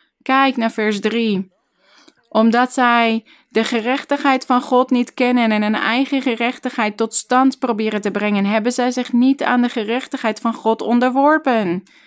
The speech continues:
Want het einddoel van de wet is Christus."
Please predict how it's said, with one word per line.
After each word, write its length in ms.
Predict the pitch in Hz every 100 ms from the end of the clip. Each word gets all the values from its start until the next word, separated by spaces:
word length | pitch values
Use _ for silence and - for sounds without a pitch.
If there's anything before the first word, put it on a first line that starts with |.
| _ _ _ _
Want 300 | 185 233 240
het 160 | 233 220
einddoel 560 | - 233 285 302 294
van 360 | 285 233 240 277
de 120 | 269
wet 320 | 220 220 -
is 280 | - 220 -
Christus." 920 | - 262 294 - 269 220 170 - -